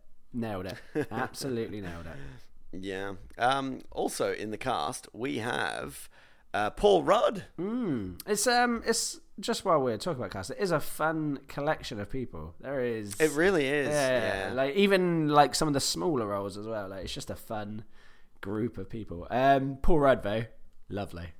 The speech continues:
Speaker 1: Can't, don't have
Speaker 2: Yeah.
Speaker 1: a bad word about him.
Speaker 2: No, and, and, and, and you look at him and you see him in this film, and he's
Speaker 1: Mm-hmm.
Speaker 2: the same now as he was back then.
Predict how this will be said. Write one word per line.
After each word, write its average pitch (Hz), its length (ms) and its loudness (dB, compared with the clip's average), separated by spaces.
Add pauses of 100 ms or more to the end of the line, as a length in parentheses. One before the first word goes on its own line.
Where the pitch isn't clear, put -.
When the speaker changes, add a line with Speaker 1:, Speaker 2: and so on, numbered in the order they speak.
(600)
Speaker 1:
Can't, - 240 -2
don't 127 140 4
have 131 100 8
Speaker 2:
Yeah. 139 40 8
Speaker 1:
a - 20 8
bad 175 220 12
word 175 200 12
about 127 300 12
him. 101 160 -2 (560)
Speaker 2:
No, 127 460 4 (140)
and, 151 160 0
and, 180 440 0
and, 165 200 0
and 180 160 0
you 196 80 2
look 214 180 4
at 175 60 2
him 147 260 0 (320)
and 170 100 -4
you 160 80 0
see 180 220 4
him 165 100 2
in 151 100 0
this 143 160 -2
film, 156 360 -2 (260)
and 120 280 -2
he's 156 80 0
Speaker 1:
Mm-hmm. 185 80 -4
Speaker 2:
the - 80 0
same 165 340 2
now 131 360 0
as 110 180 -2
he 117 80 -4
was 120 240 0
back 117 300 2
then. 98 280 -4